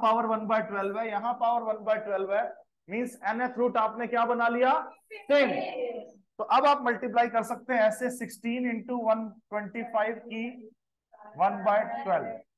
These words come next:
और sixteen into वन ट्वेंटी फ़ाइव करोगे तो टू थाउजेंड, क्या आएगा? टू थाउजेंड। करके देख लो, कई बच्चों को याद होता है वन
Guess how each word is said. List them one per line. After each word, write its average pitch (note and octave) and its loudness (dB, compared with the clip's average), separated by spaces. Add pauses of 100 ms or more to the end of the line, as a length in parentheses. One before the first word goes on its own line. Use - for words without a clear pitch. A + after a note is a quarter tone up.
(580)
और D3+ -16
sixteen A#3 -6
into A#3 -4
वन A#3 0
ट्वेंटी A3+ -2
फ़ाइव A3+ 0
करोगे A#3 0
तो A#3+ -2 (220)
टू D4+ 0 (120)
थाउजेंड, G3 2
क्या - 0
आएगा? A#3 0
टू - -6 (100)
थाउजेंड। E3 2 (280)
करके A3 2
देख A#3 0
लो, B3 0 (960)
कई A3 4
बच्चों A#3 -2
को A#3+ 2
याद A3+ 4
होता A3+ 0
है A#3 4
वन A3 -2